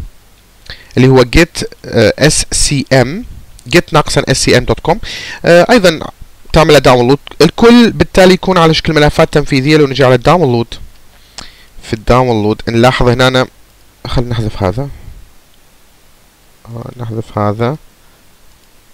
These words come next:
هذا أيضًا، هذا أيضًا، هذا أيضًا، أوكي، لأنه إحنا نلاحظ إنه السي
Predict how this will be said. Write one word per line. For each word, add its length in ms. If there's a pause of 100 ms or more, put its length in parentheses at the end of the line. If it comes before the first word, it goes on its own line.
(400)
هذا 360
أيضًا، 380 (540)
هذا 400
أيضًا، 500
هذا 320
أيضًا، 220 (760)
أوكي، 320
لأنه 240
إحنا 180
نلاحظ 400
إنه 200
السي 540